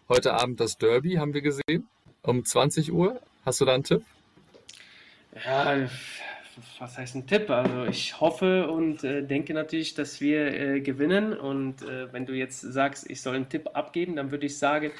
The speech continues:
Speaker 2: zwei eins für uns.
Speaker 1: Das wären ja dann wichtige Punkte im Abstiegskampf, oder?
Speaker 2: Ja, definitiv, auf jeden Fall.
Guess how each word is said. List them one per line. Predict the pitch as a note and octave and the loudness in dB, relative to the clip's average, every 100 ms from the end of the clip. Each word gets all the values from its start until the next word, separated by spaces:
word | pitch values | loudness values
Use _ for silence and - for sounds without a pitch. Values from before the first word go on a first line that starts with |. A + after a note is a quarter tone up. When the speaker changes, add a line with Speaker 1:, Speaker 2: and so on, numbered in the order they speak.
| - - | -18 -18
Speaker 2:
zwei | - - C#3+ D#3 | -16 -2 4 4
eins | C#3+ C#3+ - | 4 -2 -4
für | C3 | -6
uns. | B2 A#2+ - _ _ _ _ _ _ - | -6 -8 -16 _ _ _ _ _ _ -8
Speaker 1:
Das | A2+ - | -2 6
wären | A#2+ | 8
ja | B2 | 8
dann | B2 A#2 | 6 6
wichtige | B2+ - B2 A#2+ | 2 2 2 4
Punkte | C3+ B2 A#2+ | 4 4 2
im | |
Abstiegskampf, | A2+ - - A2 - G#2 G2+ | 2 0 -2 -4 -2 -2 0
oder? | G#2+ C3 _ - | 0 0 _ -4
Speaker 2:
Ja, | C#3+ C3+ C#3 | 4 8 8
definitiv, | C#3 C#3 C#3 C#3 C#3 C3 C3 | 6 2 2 2 2 0 -2
auf | C3 B2 | -12 -4
jeden | C3+ B2 | -2 -2
Fall. | B2 A#2 | -2 -2